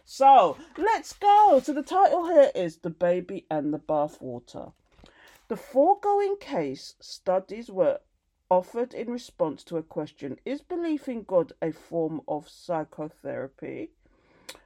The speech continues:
or psychopathologically?" Sorry, form of psychology.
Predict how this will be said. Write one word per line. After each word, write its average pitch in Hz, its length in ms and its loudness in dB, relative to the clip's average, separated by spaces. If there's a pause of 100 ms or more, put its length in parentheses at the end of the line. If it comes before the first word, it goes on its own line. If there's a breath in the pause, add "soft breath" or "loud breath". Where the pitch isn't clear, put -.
(520 loud breath)
or 180 160 4
psychopathologically?" 170 2500 -8 (580)
Sorry, 392 600 2 (300 loud breath)
form 403 340 4
of 381 120 0
psychology. 349 1080 -2